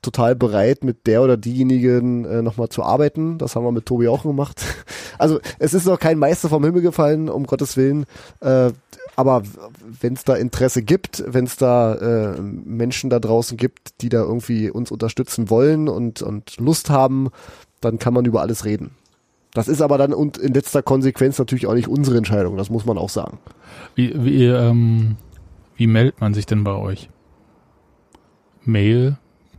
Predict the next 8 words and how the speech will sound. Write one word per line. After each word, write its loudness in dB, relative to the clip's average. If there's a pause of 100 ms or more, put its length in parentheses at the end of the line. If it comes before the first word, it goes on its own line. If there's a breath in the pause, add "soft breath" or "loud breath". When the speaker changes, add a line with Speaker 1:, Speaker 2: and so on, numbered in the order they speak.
(180)
Speaker 2:
Ähm, -2 (320)
Speaker 1:
Am -6
Speaker 2:
bei, 2
Speaker 1:
besten 2
Speaker 2:
äh, 0
Speaker 1:
und 2
am 4
Speaker 2:
Fanbetreuung? 0